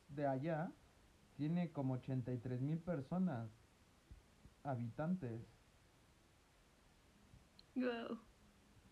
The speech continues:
Speaker 1: Sí, está cañón. Y ves un número de,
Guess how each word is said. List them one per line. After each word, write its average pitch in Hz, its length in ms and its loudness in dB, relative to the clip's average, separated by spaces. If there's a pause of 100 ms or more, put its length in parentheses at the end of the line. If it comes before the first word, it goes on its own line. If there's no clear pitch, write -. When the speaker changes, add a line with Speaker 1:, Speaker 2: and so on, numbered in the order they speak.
(100)
Speaker 1:
Sí, 180 360 0
está 151 260 -8
cañón. 175 500 -2 (1000)
Y 127 120 2
ves 160 240 0
un 190 180 4
número 175 340 2
de, 113 400 0